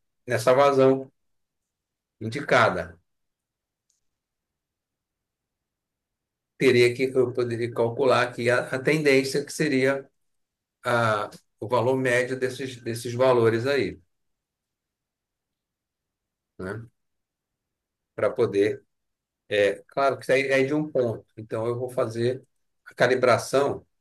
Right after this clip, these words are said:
é, ao longo da faixa de, de, de zero até, é, cem por cento. Pra poder ver os vários pontos de, de medição.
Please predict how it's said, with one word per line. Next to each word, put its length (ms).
é, 400
ao 160
longo 280
da 120
faixa 440
de, 440
de, 220
de 180
zero 640
até, 640
é, 160
cem 240
por 80
cento. 480
Pra 100
poder 340
ver 500
os 200
vários 340
pontos 540
de, 300
de 100
medição. 600